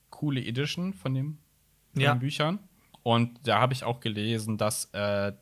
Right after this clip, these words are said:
Speaker 1: das eine neue Übersetzung ist, die viel besser ist als die erste oder zweite deutsche Übersetzung oder sowas.
Speaker 2: Mhm.
Speaker 1: Also es
Speaker 2: Ich muss aber auch sagen, zu was zum Beispiel wie das Ringgedicht,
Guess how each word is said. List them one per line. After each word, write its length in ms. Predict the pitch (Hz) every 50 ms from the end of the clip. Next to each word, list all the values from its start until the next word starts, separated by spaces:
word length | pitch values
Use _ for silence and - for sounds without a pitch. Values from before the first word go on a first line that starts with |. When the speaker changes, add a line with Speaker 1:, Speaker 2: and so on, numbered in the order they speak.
| _ _
Speaker 1:
das 260 | - 107 - - - -
eine 140 | 110 107 107
neue 180 | 107 113 117 117
Übersetzung 400 | 113 107 117 127 127 - 120 110
ist, 200 | 120 123 - -
die 80 | 107
viel 180 | - - 120 113
besser 280 | 113 117 120 - 110
ist 100 | 110 -
als 320 | - 101 104 - - - - _ _ _ _ _ _ _ _ _ _ _ _ _ _ _ _ -
die 100 | 131 104
erste 480 | 98 110 113 117 - - 123 113 110 104
oder 180 | 107 107 104
zweite 300 | - - 107 104 107 113
deutsche 260 | 107 104 95 - -
Übersetzung 440 | 98 95 95 104 95 - - 101 95
oder 120 | 87 92 95
sowas. 380 | 101 98 101 110 127 131 - -
Speaker 2:
Mhm. 300 | 127 123 123 127 139 135 - - - - _ _ _ -
Speaker 1:
Also 180 | - 101 101 104
es 140 | 101 - -
Speaker 2:
Ich 160 | - - -
muss 180 | 165 208 220 -
aber 160 | 196 220 226
auch 100 | 220 -
sagen, 220 | - 202 196 208
zu 120 | - 202 180
was 120 | 185 175
zum 120 | - 180
Beispiel 300 | 160 151 143 - - 156
wie 40 | 143
das 260 | 143 135 123 - 127
Ringgedicht, 680 | 143 202 240 226 180 143 131 143 214 226 - - - -